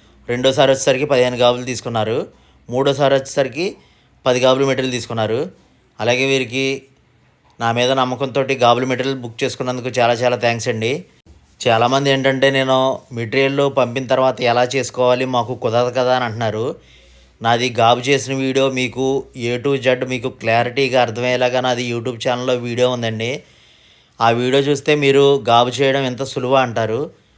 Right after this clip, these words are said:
ఆ వీడియో చూస్తే మీకు గాబు చేయడం అనేది వచ్చేస్తుందండి. ఇంకా అర్థం కాకపోతే నేను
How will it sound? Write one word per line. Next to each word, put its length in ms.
ఆ 40
వీడియో 300
చూస్తే 280
మీకు 200
గాబు 340
చేయడం 320
అనేది 520
వచ్చేస్తుందండి. 800
ఇంకా 220
అర్థం 280
కాకపోతే 480
నేను 460